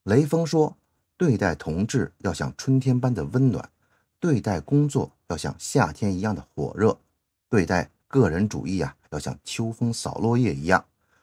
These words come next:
对待敌人呢，要像严冬一样残酷无情。这里啊，我们就看第一句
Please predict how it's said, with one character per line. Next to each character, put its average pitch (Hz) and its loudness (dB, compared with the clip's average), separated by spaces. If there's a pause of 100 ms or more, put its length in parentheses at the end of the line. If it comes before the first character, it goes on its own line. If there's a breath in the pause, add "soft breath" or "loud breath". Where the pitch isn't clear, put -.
(120)
对 165 -6
待 143 2
敌 107 -2
人 120 4
呢， 110 0 (160)
要 92 -6
像 76 -6
严 85 -2
冬 117 0
一 87 -2
样 82 -4 (120)
残 82 -6
酷 78 -10
无 78 -8
情。 87 -6 (680)
这 185 4
里 90 2
啊， 67 -4
我 78 -8
们 82 -6
就 101 -4
看 113 -2
第 98 -4
一 117 -2
句 117 -8